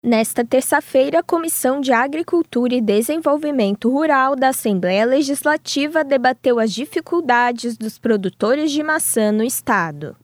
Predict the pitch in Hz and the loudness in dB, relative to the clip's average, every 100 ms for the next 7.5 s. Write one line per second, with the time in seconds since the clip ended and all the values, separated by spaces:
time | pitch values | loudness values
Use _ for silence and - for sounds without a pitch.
0 | _ - 196 - - 240 233 208 214 220 | _ -4 -2 -4 -6 -2 0 0 2 2
1 | 240 233 269 302 302 277 339 330 330 320 | 2 2 0 0 2 2 2 0 0 -2
2 | 330 330 - 262 294 - 247 196 208 220 | -2 -2 0 0 0 -4 -6 0 0 0
3 | - 330 330 330 320 - 262 247 233 240 | -2 -6 -2 0 0 0 0 0 -2 -6
4 | - 302 311 - 262 277 247 247 220 247 | -2 -2 0 2 4 2 0 0 0 0
5 | 339 - 262 262 277 247 214 214 254 330 | -4 -2 2 2 0 0 2 2 -2 -4
6 | 349 349 - 220 220 226 233 247 233 285 | -2 -2 0 0 2 2 2 -2 -2 0
7 | 262 202 170 160 139 | 2 2 -2 -6 -10